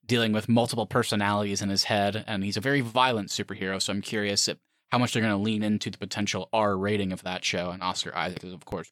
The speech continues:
great. But I think I'm with Keith. I think while Andor could be cool for somebody like me that didn't love Rogue One as much as others, I mean, my number one show of the year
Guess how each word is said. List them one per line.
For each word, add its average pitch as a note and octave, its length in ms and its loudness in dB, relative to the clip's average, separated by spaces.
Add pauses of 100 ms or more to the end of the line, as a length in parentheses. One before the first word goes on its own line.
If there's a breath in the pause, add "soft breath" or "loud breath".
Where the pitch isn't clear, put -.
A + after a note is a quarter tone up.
great. G#2 260 -2 (640)
But A2+ 100 0
I A2 40 0
think D3 180 4
I'm E3 80 4
with F#3+ 160 2
Keith. - 400 0 (140)
I A#2 80 -2
think D3 260 2
while D3 340 6
Andor F3 520 6
could G3+ 280 0
be C4 140 0
cool E3+ 380 6
for C#3 100 2
somebody B2+ 400 6
like A#2 220 4
me B2 140 6
that A2 200 -2
didn't B2+ 320 2 (300)
love A#2 440 4
Rogue A#2 280 4
One A2+ 160 2
as G#2+ 100 0
much A#2 140 0
as G#2+ 160 -2
others, G2+ 360 0 (480)
I B2+ 120 4
mean, A2+ 380 4 (280)
my D3+ 160 6
number C3 240 6
one A2 200 4
show G2 320 2
of G2 140 -2
the G2+ 100 -2
year F2+ 360 -4